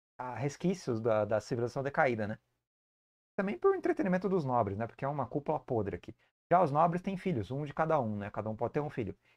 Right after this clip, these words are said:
E esses filhos aumentam a população. Então, o futuro seria os filhos dos nobres, e os nobres, a ala governante, vivendo num mundo, é,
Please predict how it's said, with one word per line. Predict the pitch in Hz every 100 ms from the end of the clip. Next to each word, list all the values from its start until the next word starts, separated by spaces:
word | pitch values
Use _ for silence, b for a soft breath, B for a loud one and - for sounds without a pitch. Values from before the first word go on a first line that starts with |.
| _
E | 135
esses | 143
filhos | - 156 156
aumentam | 160 151
a | 147
população. | 156 170 170 - 110
Então, | 127 120
o |
futuro | - 139 143
seria | 143 139 151
os | -
filhos | 131 123 135
dos | 151
nobres, | 135 139 151 113
e |
os | 110
nobres, | 113 117 156 180 - _ _ _ _
a | 120
ala | 120 120 117 95 85
governante, | 107 120 135 131 143 - 190
vivendo | 196 160 131 131 147
num | 160
mundo, | 151 113 120 123 135 147 - _ _ _ _ _ _ _ _ _ _ -
é, | 117 113 107 104 101 101 95 92 92 95